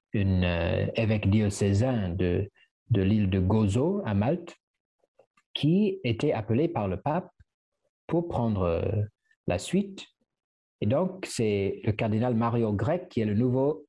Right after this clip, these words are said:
secrétaire général. Lui, il a mis en place une équipe en appelant deux sous-secrétaires, deux, deux adjoints, disons, qui à l'époque, ni l'un ni l'autre était un évêque,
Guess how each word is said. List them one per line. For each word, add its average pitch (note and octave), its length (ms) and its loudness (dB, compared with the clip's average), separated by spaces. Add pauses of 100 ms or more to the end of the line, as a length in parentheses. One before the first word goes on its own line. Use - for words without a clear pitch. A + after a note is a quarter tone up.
(100)
secrétaire A#2+ 500 -2
général. F#2+ 540 -2 (200)
Lui, F3 540 2
il B2 100 0
a A#2 100 0
mis C3+ 180 2
en A2 100 0
place D#3 480 -4 (120)
une G#2 100 2
équipe - 360 -2 (420)
en A#2+ 140 0
appelant A#2+ 360 0
deux B2 640 2 (300)
sous-secrétaires, C#3+ 920 -2
deux, A#2 600 2
deux B2+ 280 0
adjoints, A#2+ 460 0
disons, B2+ 500 0 (540)
qui - 160 0
à C#3 100 0
l'époque, C#3 580 -2
ni F3 160 4
l'un F3+ 180 2
ni D#3 120 0
l'autre F3 280 0
était D3 260 0
un C#3+ 60 0
évêque, G2+ 320 -2